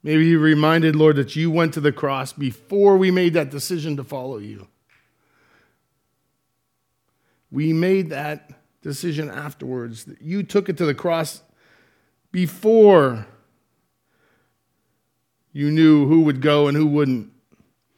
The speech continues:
You took it to that cross because you loved us. May we experience that love this morning. May we be reminded of that love this morning, Lord. There are so many wounds and so much brokenness in this world we live in.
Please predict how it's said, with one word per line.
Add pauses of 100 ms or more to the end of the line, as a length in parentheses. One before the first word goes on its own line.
(1500)
You
took
it
to
that
cross
because
you
loved
us. (1120)
May
we
experience
that
love
this
morning.
May
we
be
reminded
of
that
love
this
morning,
Lord.
There
are
so
many
wounds
and (760)
so
much
brokenness
in
this
world
we
live
in.